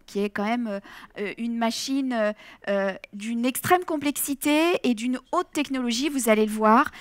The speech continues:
et qui, euh, grâce, euh, à l'ensemble des ingénieurs et des chercheurs, euh, en, en nucléaire et en d'autres disciplines,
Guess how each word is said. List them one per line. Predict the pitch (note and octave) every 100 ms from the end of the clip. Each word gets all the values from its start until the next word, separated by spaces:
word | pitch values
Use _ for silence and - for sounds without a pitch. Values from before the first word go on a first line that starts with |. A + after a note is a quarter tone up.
| - - -
et | G3+
qui, | - B3+ C#4+ B3
euh, | G#3+ G3+ G3
grâce, | F#3+ G#3+ B3 B3+ - A#3
euh, | G3+ G3
à | - G3+
l'ensemble | A3 A3+ - C#4+ B3 A3
des | A3 A3
ingénieurs | A#3+ B3 B3 C4 A#3
et |
des | G#3+ G#3+
chercheurs, | - C4+ - - C4 B3 G#3 F3+ - - - -
euh, | G#3 G3+ -
en, | A#3 A3+ G#3+ G#3
en | A3 G#3+ G#3+
nucléaire | B3 B3 B3+ C#4
et | B3
en | G#3+
d'autres | G3 F#3+ D#4+ - A#3+
disciplines, | A3 B3+ A#3+ G#3+ A#3+ D#4 C4+